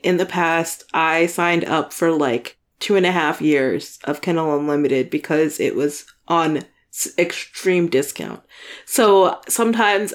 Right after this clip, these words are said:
I just take advantage of the fact that I have it and don't read anything from it for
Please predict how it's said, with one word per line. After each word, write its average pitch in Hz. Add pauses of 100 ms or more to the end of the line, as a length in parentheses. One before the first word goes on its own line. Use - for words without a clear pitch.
I 175
just -
take 170
advantage 156
of 151
the 151
fact -
that 165
I 90
have 175
it 202
and 170
don't 160
read 160
anything 156
from 196
it -
for 98